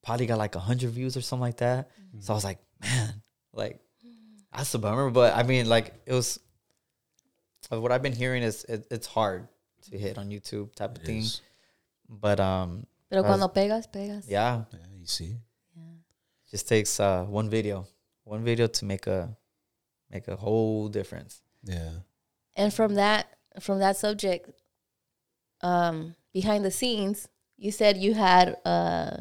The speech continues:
Speaker 3: kinda like a project you had mentioned.
Speaker 1: Um,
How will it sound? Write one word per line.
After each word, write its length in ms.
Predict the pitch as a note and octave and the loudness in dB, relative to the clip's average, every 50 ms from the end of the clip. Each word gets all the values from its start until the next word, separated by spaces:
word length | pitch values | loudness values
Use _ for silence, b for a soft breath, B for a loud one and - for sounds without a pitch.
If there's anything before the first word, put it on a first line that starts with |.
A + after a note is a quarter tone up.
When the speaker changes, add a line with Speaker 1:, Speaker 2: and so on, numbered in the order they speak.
| - | -8
Speaker 3:
kinda 160 | - G3+ G3 F#3+ | -2 0 2 2
like 140 | F3+ F3+ | 2 2
a 40 | F3+ | 0
project 460 | F3 - F#3 E3+ F3 F3 - - - - _ _ _ _ _ _ _ _ _ _ _ _ _ _ _ _ - | -2 -2 0 0 0 0 -2 -8 -12 -14 _ _ _ _ _ _ _ _ _ _ _ _ _ _ _ _ -8
you 100 | G3 F3+ | -6 -4
had 120 | F3+ E3+ | -4 -4
mentioned. 440 | E3+ F3 F#3 - - - - G3 G3+ B B B B B B B B B B _ _ _ | -4 -6 -8 -10 -12 -12 -14 -16 -18 B B B B B B B B B B _ _ _
Speaker 1:
Um, 600 | - G#2+ G#2 G#2 G2+ G2 G2 F#2+ F#2 F#2 F2+ F2 | -8 -6 -6 -4 -4 -4 -4 -6 -6 -8 -10 -12